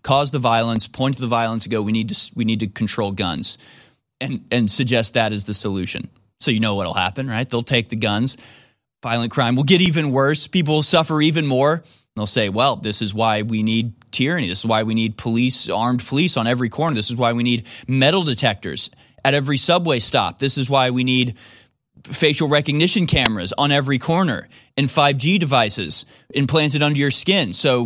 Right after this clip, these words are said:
we can track you at all times and know where you are," right? They'll cause the problems. The solutions they offer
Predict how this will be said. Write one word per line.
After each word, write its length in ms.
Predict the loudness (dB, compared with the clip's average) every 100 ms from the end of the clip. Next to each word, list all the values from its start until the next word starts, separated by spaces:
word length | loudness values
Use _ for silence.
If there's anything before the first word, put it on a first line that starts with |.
| -2
we 220 | -2 0
can 140 | 0 0
track 320 | 2 2 2
you 100 | 2
at 60 |
all 120 | 2 2
times 300 | 0 0 0
and 60 |
know 120 | 0
where 140 | 2 2
you 200 | 2 2
are," 220 | 0 -4 -2
right? 220 | -2 -2 _ _ -20 _ _ _
They'll 140 | -10 -2
cause 240 | 0 0
the 80 | -2
problems. 560 | 0 0 0 -2 -4 -8
The 80 | -8
solutions 460 | -4 -2 -2 -4 -2
they 120 | 0
offer 420 | 0 -2 -4 -8